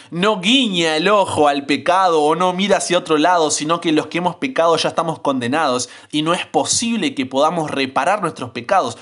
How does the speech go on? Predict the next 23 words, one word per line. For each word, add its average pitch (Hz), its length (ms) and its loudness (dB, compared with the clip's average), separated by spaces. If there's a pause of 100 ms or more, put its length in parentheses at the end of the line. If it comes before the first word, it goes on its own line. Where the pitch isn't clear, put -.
(220)
por 294 220 2
nosotros 180 460 -2
mismos, 120 640 -6 (260)
no 185 100 0
es 196 80 -2
posible 226 560 0
que 180 100 -4
nos 160 160 0
ganemos 220 460 0
el 175 120 -2
favor 170 340 2
de 131 140 -4
Dios, 113 340 -6 (200)
ni 185 120 0
siquiera 240 340 -2
siguiendo 220 440 0
rigurosamente 190 800 0
la 151 120 2
ley 180 220 -2
con 147 220 -2
todo 175 160 2
nuestro 131 280 -6
esfuerzo 131 640 -2